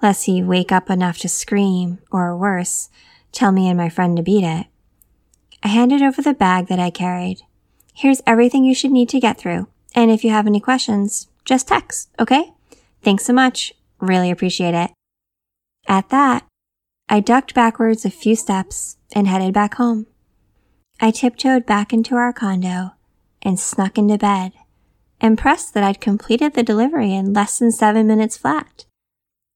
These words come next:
Feeling hopeful, a little nervous, but mostly tired, I sighed heavily as I wiggled deeper into my pillow.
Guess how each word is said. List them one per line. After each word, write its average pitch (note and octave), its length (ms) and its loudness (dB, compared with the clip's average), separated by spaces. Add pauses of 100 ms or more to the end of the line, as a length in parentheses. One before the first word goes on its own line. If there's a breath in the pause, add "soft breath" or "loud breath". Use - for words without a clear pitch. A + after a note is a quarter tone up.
(160)
Feeling C4+ 360 4
hopeful, G3+ 600 -2 (460)
a G3+ 100 0
little G#3+ 300 2
nervous, F#3+ 720 -4 (560)
but G#3 260 0
mostly G#3 400 2
tired, F#3 540 -4 (720)
I G3+ 140 2
sighed A#3 560 0
heavily G3 840 -4 (120)
as G3 180 -2
I F#3+ 120 0
wiggled G3 560 -4
deeper F#3 440 -4
into F#3+ 360 -6
my F#3 140 -2
pillow. F3+ 540 -4